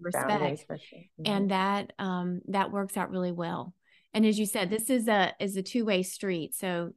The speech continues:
Speaker 1: you get to decide, they get to decide, is this, you know, physician relation-, physician-patient relationship something that is, is working for both, uh, parties? And then,
Speaker 2: Exactly.
Speaker 1: you know, continue to move on from there. So.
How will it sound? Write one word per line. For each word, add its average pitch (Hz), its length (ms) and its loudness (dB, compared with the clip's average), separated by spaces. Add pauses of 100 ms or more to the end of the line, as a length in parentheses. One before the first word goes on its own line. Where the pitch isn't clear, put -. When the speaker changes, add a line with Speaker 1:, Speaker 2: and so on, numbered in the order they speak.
Speaker 1:
you 202 160 0
get 208 220 0
to 202 140 0
decide, 185 600 0
they 180 140 0
get 180 180 -4
to 185 100 -10
decide, 170 440 -2
is 170 120 -8
this, 196 220 -10 (140)
you 196 80 -4
know, 180 120 -4 (100)
physician 175 400 -4
relation-, 170 420 -6 (300)
physician-patient 202 800 0
relationship 175 640 -4
something 170 380 -6
that 165 200 -8
is, 165 300 -8 (400)
is 196 160 0
working 190 360 2
for 170 140 -6
both, 165 300 -4 (240)
uh, 165 180 -2
parties? 220 760 0
And 208 200 0
then, 240 340 2
Speaker 2:
Exactly. - 440 -14
Speaker 1:
you 240 100 4
know, 220 120 4
continue 220 460 0
to 214 60 0
move 202 240 0
on 196 180 0
from 196 240 -4
there. 175 480 -6
So. - 180 -12